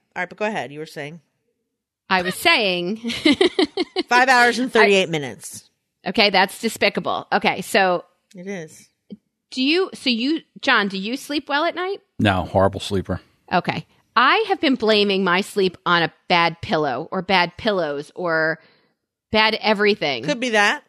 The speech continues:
Speaker 1: Why not?
Speaker 2: So I've been getting, I've been getting new pillows. I've been doing,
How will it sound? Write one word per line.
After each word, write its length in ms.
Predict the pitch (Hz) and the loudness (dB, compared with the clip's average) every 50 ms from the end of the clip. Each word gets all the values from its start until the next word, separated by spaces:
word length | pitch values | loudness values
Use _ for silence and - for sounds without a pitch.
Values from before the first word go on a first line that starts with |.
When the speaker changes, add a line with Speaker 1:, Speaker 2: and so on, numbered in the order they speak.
| _ | _
Speaker 1:
Why 160 | 190 208 208 214 | -14 -12 -10 -8
not? 260 | 240 233 185 156 - _ _ _ _ _ _ _ _ _ - - 659 679 - - - _ - - - _ - _ | -8 -8 -8 -10 -12 _ _ _ _ _ _ _ _ _ -8 -8 -6 -6 -10 -16 -20 _ -20 -20 -20 _ -20 _
Speaker 2:
So 200 | - - 277 269 269 | -2 0 2 2 4
I've 200 | 254 262 277 262 | 2 0 0 0
been 140 | - 277 277 | -2 -4 -2
getting, 480 | - 262 262 269 262 262 262 254 240 _ _ _ | 0 0 0 2 0 -2 -2 -4 -6 _ _ _
I've 200 | 220 233 247 240 | 0 0 0 2
been 160 | - 262 262 | 0 0 2
getting 440 | - 254 247 240 339 320 277 254 247 | 2 2 2 4 4 2 2 2 4
new 180 | 240 233 233 214 | 4 2 2 0
pillows. 600 | - - 294 254 240 196 165 123 90 113 185 - | 0 2 4 4 4 4 2 2 -2 -4 -4 -2
I've 160 | 180 208 233 | -2 0 0
been 160 | 226 220 254 240 | 0 -2 -2 2
doing, 540 | 214 220 214 214 208 202 202 202 202 208 | 0 2 2 2 2 0 0 -2 -4 -6